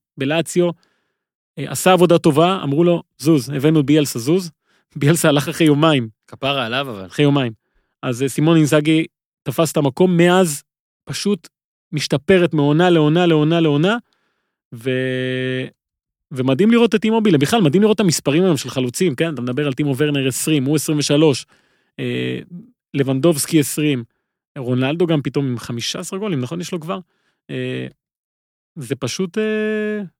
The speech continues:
Speaker 1: הפכנו ל-, לכדורגל של גולים, מרגיש.
Speaker 2: כן, זה
Speaker 1: חוץ
Speaker 2: כן.
Speaker 1: מבספרד, אגב, ליגה שהגולים לא נכנסים.
Speaker 2: וישראל.
Speaker 1: רונלדו שש עשרה, תיקון. אה, ישראל?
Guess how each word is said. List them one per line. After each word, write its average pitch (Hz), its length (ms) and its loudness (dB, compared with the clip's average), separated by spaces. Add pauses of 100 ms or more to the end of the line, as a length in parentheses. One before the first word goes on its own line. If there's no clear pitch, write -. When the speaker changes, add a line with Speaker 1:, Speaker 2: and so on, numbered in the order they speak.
(560)
Speaker 1:
הפכנו 196 320 -4
ל-, 190 260 0
לכדורגל 185 360 0
של 165 120 -8
גולים, 151 400 0
מרגיש. 131 360 -6
Speaker 2:
כן, 117 260 -6
זה - 60 -6
Speaker 1:
חוץ 175 100 2
Speaker 2:
כן. 196 60 4
Speaker 1:
מבספרד, 143 440 0
אגב, 120 160 -6
ליגה 139 260 -2
שהגולים 135 960 -2
לא 151 100 2
נכנסים. 147 420 -2 (200)
Speaker 2:
וישראל. - 280 -10 (640)
Speaker 1:
רונלדו 156 300 2
שש - 120 -2
עשרה, 123 260 -4 (220)
תיקון. 127 260 -14 (340)
אה, 156 80 -2
ישראל? 151 360 2